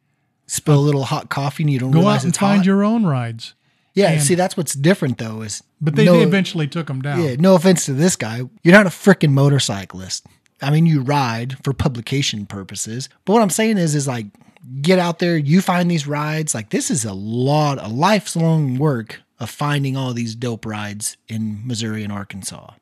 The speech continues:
Speaker 1: So when we say this is a killer ride, it's legit a killer ride. It's not just some, you know,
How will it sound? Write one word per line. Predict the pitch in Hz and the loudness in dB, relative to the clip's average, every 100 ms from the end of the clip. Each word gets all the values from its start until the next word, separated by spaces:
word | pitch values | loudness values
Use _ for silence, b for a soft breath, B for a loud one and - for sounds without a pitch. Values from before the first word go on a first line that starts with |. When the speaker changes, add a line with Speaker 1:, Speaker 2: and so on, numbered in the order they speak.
| _ | _
Speaker 1:
So | - 151 | -4 0
when | 139 | 4
we | 151 208 | 8 8
say | - 214 180 123 | 8 8 8 6
this | 113 135 | 2 2
is | 147 139 | 4 2
a | |
killer | 139 160 156 | 2 2 2
ride, | 139 151 117 98 104 - - | 2 0 -2 -6 -10 -18 -8
it's | 131 143 | -6 -4
legit | 147 139 127 139 104 | 0 0 2 0 -2
a | 110 | -8
killer | - 123 110 | -6 -4 -4
ride. | 113 107 87 98 | -4 -6 -8 -14
It's | 98 120 | -10 -6
not | 120 120 113 | -4 -6 -8
just | 123 113 - | -8 -6 -4
some, | 120 113 107 104 - | -4 -4 -4 -6 -10
you | 127 | -10
know, | 113 104 101 104 | -8 -10 -12 -14